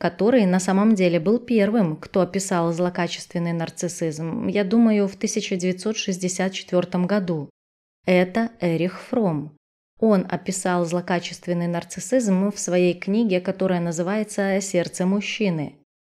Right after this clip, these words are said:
Кроме этого, Эрих Фромм придумал термин «злокачественный нарциссизм». Кернберг почему-то забыл упомянуть об этом. Это нехорошо.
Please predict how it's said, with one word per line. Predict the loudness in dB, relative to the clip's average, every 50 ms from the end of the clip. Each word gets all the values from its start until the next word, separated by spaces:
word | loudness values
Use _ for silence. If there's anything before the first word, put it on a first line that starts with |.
| _ _ _ -6
Кроме | 2 4 4 6 6 6 6 4
этого, | 4 2 0 0 0 -2 -2 0
Эрих | 2 2 2 2 0 -4 -4
Фромм | 0 4 4 4 4 4 2
придумал | -2 -4 0 2 2 2 2 2 0
термин | 0 0 0 0 0 -2 -4 -4 -4 -6
«злокачественный | -4 0 0 -2 0 0 -2 -2 -2 -4 -10 -12 -6 -4 -2 -2 0 -2 -2
нарциссизм». | -2 -2 -4 -4 -6 -6 -4 -2 -2 -2 -2 -2 -4 -4 -6 -6 _ _ _ _ _ _ _ _ _ _
Кернберг | 2 2 4 4 4 4 4 4 2 2 0 -6 -6 -6
почему-то | -4 -4 0 0 2 2 0 2 2 2 4 4 2
забыл | 2 2 0 2 4 2 4 4 2
упомянуть | 2 2 2 2 4 2 0 0 -2 -2
об | 0 0 0
этом. | 0 0 -2 -4 -6 -4 -4 -6 -8 -12 -18 _ _ -8 -2
Это | -2 -2 0 0 0 2 4 4 4 2 0 -2 -4 -2
нехорошо. | 2 4 4 2 2 0 -2 -2 0 -2 -4 -4 -4 -6 -6